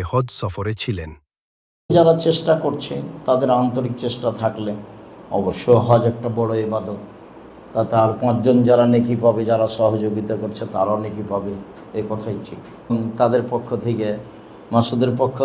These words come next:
Speaker 2: থেকে আমি কোনো সময় তার সেবাতে ঘাটতি দেখিনি। যারা যাবেন, তাদের সাথে হয়তো মানুষ হিসাবে করার চেষ্টা করবেন,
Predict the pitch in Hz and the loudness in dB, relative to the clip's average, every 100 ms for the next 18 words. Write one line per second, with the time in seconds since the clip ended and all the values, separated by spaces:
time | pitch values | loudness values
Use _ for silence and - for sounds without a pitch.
0 | 123 123 120 120 - - - - - 127 | -2 0 0 -2 -8 -16 -20 -6 2 4
1 | 139 139 131 120 131 120 117 - - - | 4 2 0 0 2 2 2 -2 -10 -16
2 | - - - - - 117 110 113 - 135 | -20 -20 -20 -4 4 4 4 -4 0 4
3 | 127 131 127 143 117 123 107 117 - - | 6 8 6 4 2 0 2 4 4 2
4 | 143 147 117 98 80 - - - - - | 2 4 2 -4 -8 -14 -20 -16 -14 -12
5 | - - - 165 165 165 160 160 160 156 | -14 -12 0 8 12 12 12 10 10 4
6 | 147 135 143 143 143 127 131 123 - - | 2 2 2 -2 -2 -2 -2 -4 -8 -14
7 | 113 123 120 127 120 117 117 117 120 113 | 0 2 2 2 2 2 2 0 -2 -2
8 | 113 107 - 104 101 - 110 - 120 104 | -2 -4 -4 -4 -4 -4 -6 -4 -6 -4
9 | 98 98 | -6 -6